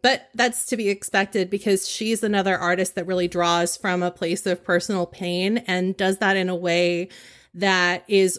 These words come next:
relatable to anybody that chooses to hit play on her records.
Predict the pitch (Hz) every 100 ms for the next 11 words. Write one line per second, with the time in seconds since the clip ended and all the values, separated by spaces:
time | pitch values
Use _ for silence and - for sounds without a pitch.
0 | 175 196 180 180 190 185 180 - 190 175
1 | 170 165 - 196 202 185 175 160 175 _
2 | _ _ _ 185 185 _ - - 196 190
3 | 175 - 208 208 180 - 185 180 180 175
4 | 175 208 185 202 180 170 175 185 170 165
5 | 170 -